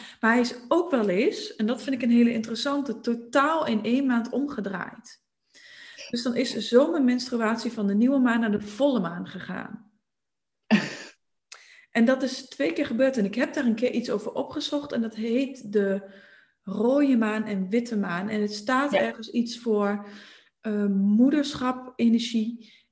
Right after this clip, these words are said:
Speaker 1: en heler energie.
Speaker 2: Cool.
Speaker 1: Ehm, en daar zou ik eigenlijk even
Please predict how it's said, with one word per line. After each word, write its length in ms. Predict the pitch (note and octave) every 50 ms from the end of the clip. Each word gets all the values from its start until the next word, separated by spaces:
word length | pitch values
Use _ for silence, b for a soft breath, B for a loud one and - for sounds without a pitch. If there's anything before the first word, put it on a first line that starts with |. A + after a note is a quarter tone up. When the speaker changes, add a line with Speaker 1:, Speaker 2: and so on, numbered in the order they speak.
| _ _
Speaker 1:
en 540 | - A3 A3 A3 A3 G#3+ G#3+ G#3+ G#3 G#3 -
heler 720 | G3 F3+ F3 F#3+ G#3 A3 A#3 A#3 A3 F#3 F3+ F3+ - -
energie. 800 | - G3 G3 F#3+ F#3 F3+ - - A#3+ B3 D#4 A4+ A#4 - - - _ _ _ _ _ _ _ _ _ _ _ _
Speaker 2:
Cool. 300 | - - F3 - E3+ - - - _ _ _ b b b b b b b b b b
Speaker 1:
Ehm, 920 | - G#3+ G#3+ G#3 G#3 G#3 G#3 G#3 G#3 G#3 G#3 G#3+ G#3+ G#3 G#3+ G#3+ G#3+ G#3 - - - -
en 100 | - A3 G#3
daar 80 | G#3
zou 280 | G#3 - - C#4+ D4+ D#4
ik 80 | D4 -
eigenlijk 340 | - B3+ B3 B3+ A#3+ A#3+
even 520 | - A#3+ A#3 A#3 A#3 A#3 A#3 - - -